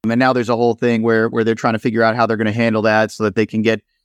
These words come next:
Messi playing on some of these fields where they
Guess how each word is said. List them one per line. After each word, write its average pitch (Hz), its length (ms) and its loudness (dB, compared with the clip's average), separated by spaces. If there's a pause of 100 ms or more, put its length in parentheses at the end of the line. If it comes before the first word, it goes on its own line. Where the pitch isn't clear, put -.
(180)
Messi 123 400 0
playing 120 300 0
on 113 140 0
some 120 180 -2
of 113 40 -4
these 117 180 -2
fields 120 520 0
where 113 420 2 (320)
they 117 380 0